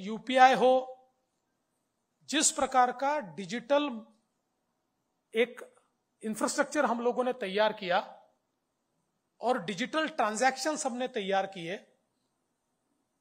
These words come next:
आज दुनिया में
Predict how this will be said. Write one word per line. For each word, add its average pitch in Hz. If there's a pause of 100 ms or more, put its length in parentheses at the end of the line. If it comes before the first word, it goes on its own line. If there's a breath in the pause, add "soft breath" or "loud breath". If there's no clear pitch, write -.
(120)
आज 220 (1200)
दुनिया 226
में 277